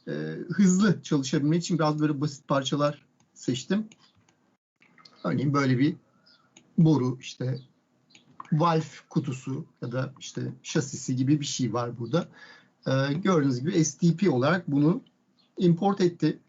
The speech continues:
program. İçeride tek bir tane solid body var. Katı gövde. Ama dikkat ederseniz bu zaten çok basit. Burada extrude'lardan oluşuyor. İşte delikler var. Ee, çok basit unsurlardan oluşan bir parça.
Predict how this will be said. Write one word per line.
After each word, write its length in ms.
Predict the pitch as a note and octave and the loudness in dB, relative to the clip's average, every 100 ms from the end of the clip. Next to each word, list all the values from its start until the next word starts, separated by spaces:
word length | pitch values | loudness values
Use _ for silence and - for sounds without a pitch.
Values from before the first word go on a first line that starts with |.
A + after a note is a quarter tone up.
| _ _ - | _ _ -8
program. 440 | B2 A2+ C#3 A3 - _ _ _ _ | -6 -4 -4 -6 -12 _ _ _ _
İçeride 560 | E3 - E3+ D#3+ F3 F3+ _ | -8 0 2 4 2 0 _
tek 300 | - A#3+ E3+ | -2 -2 0
bir 160 | D#3 C3 | 0 0
tane 280 | C3 C#3 G#3+ | 0 0 0
solid 320 | - F3+ G3+ - | 2 2 2 0
body 240 | D#3+ A#2+ | 2 2
var. 240 | A#2+ F#3 - _ _ _ _ - _ _ _ | -2 -4 -10 _ _ _ _ -20 _ _ _
Katı 280 | - E3 F3+ | -4 -2 0
gövde. 460 | D3+ A#2+ A2 D#3+ - _ - | 2 2 2 0 -2 _ -2
Ama 200 | G#3 G3+ | 0 0
dikkat 260 | G#3+ A#3 F#3+ | 0 0 2
ederseniz 440 | C3 B2 G3 G3 | 0 -2 -4 -2
bu 80 | F#3 | 0
zaten 420 | F#3+ F3 F#3 F#3+ - | 2 2 0 -2 -4
çok 260 | - A3 - | -4 -2 -2
basit. 320 | C3 G#3 - | -4 -4 0
Burada 180 | E3 F3 | 0 2
extrude'lardan 920 | F3 E3+ - F3 E3+ E3+ D#3 D#3 D#3 | 0 0 0 0 2 0 2 2 0
oluşuyor. 380 | A#2+ G#2+ - C3 | -2 -4 -6 -4
İşte 200 | D3+ C#3+ | -2 2
delikler 440 | D#3+ D3+ - C3 | 2 2 0 0
var. 340 | G#2+ A#2+ D#3 - _ _ _ _ _ - | 0 -2 -4 -6 _ _ _ _ _ -6
Ee, 40 | C3+ C3+ D3 - _ - | -2 -2 -4 -12 _ -4
çok 220 | A#3 F3 | -2 2
basit 240 | D#3 - | 0 0
unsurlardan 600 | A3 F3+ G3+ F#3 F3+ F#3 | 0 0 2 4 4 2
oluşan 400 | D#3+ B2 B2+ G#3 | 0 0 -2 -2
bir 100 | G3 | 0
parça. 500 | F3 E3+ C3+ D3+ D3+ | 2 0 0 -4 -6